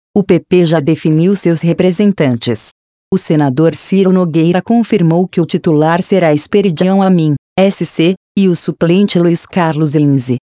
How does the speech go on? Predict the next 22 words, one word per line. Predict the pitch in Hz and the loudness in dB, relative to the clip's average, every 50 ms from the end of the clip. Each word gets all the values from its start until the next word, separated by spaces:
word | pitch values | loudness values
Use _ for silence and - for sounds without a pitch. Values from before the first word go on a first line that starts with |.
| _ - | _ -2
R | 175 170 170 170 156 156 151 143 143 | 0 2 2 2 2 2 2 2 2
S. | 123 113 - - - 113 98 - _ _ _ _ _ _ - 214 | 0 -2 -4 -6 -8 -10 -10 -10 _ _ _ _ _ _ -2 0
Amin | 214 208 190 165 151 156 160 | 2 2 2 2 2 2 2
já | 151 165 160 180 | 2 2 0 0
deixou | 170 202 190 175 - - 170 156 151 | 0 0 0 0 0 0 0 0 0
claro | 147 - 170 170 170 175 170 160 135 | 0 0 0 2 2 2 0 0 0
que | - | -2
os | 160 147 143 | -2 -2 -2
governistas | 139 160 160 147 165 156 160 165 180 196 185 - - 170 160 - - | 0 0 0 0 0 0 2 2 2 0 0 -2 -2 -2 -2 -2 -2
tentam | - 175 170 170 165 - 175 165 160 | -2 0 0 0 0 0 0 0 0
dominar | 147 170 165 170 165 151 147 143 151 | 2 2 2 2 2 2 2 0 0
a | 156 156 | -2 -2
composição | - - 160 151 147 165 160 139 143 139 - - - 160 147 147 | -2 -2 -4 -2 0 0 -2 -2 -2 -6 -6 -4 -2 -2 0 0
da | 151 139 | 0 -2
C | - - - 202 202 | -4 -2 -2 -2 -2
P | - - 180 | 0 0 2
I | 185 185 - | 2 0 0
para | - 175 170 180 185 | 0 0 0 0 -2
controlar | - - 190 180 160 - - 185 185 190 185 170 147 151 147 | -2 -2 0 0 0 0 0 0 2 2 2 2 0 0 0
o | 160 | 0
resultado | 165 151 151 143 156 143 139 - 156 143 143 135 147 | 0 0 0 0 -2 -2 -2 0 0 0 0 -2 -2
final. | 151 - - 190 185 156 123 110 110 117 | -4 -2 -2 0 0 0 0 -2 -2 -6